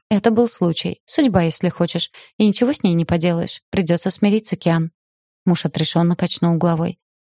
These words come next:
Раздались громкие шаги, и в комнату вошёл Фирл. «Ну что?» бросилась я к нему. «Есть результат?»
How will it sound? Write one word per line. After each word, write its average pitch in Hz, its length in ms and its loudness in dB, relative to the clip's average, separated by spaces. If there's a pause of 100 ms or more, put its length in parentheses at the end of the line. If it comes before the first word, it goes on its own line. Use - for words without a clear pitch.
Раздались 190 400 2
громкие 196 460 2
шаги, 175 400 0
и - 20 2
в - 80 -8
комнату 208 380 2
вошёл 165 320 0
Фирл. 165 420 -2 (600)
«Ну 226 100 6
что?» 190 300 0 (200)
бросилась 170 540 0
я 165 80 0
к - 80 -12
нему. 170 240 0 (240)
«Есть 208 300 0
результат?» 196 500 2